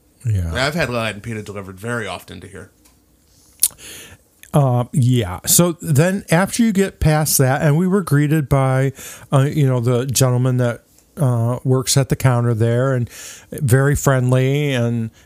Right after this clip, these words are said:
Speaker 1: you know, took us to our seats 'cause we said we wanted to eat, which is in another room.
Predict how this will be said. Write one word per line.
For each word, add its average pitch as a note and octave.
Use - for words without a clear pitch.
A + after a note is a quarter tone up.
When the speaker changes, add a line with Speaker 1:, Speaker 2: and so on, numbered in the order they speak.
Speaker 1:
you B2
know, A#2
took C3
us C#3
to -
our B2
seats B2+
'cause B2+
we C3
said A#2+
we A#2+
wanted A#2
to -
eat, C#3+
which B2+
is A#2+
in B2+
another A#2
room. A#2+